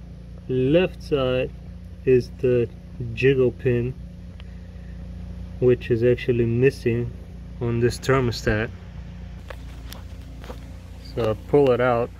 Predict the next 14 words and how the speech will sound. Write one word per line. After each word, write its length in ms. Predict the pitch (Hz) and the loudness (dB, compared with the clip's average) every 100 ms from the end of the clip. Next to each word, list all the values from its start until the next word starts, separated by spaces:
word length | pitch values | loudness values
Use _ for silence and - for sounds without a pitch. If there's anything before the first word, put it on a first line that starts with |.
| - - 113 | -16 -14 -6
and 160 | 110 | -4
this 180 | 117 - | -4 -6
is 120 | 113 | -2
how 180 | 120 117 | 2 2
it 140 | 107 | 2
sits. 640 | - - 135 131 - - - - - - - - - - - | -4 0 2 2 -2 -12 -12 -14 -14 -14 -12 -12 -14 -14 -4
There's 380 | 117 123 120 110 | 2 4 2 2
the 340 | 117 113 107 95 - - 117 | 4 4 4 -2 -14 -10 -6
jiggle 400 | 110 123 127 113 | 2 4 6 2
pin 480 | - - 113 113 110 - - - - | 0 -2 0 0 -2 -6 -18 -18 0
hole, 400 | 120 113 104 107 - - - - - - - - - - - | 4 4 2 -4 -12 -20 -20 -20 -20 -20 -20 -20 -20 -20 -6
and 580 | 113 113 110 107 107 101 - - - - - - | -2 0 2 2 0 -2 -8 -16 -18 -18 -18 -4
it's, 500 | 113 104 - - - | -2 -2 -4 -6 2
uh, 280 | 113 107 | 4 4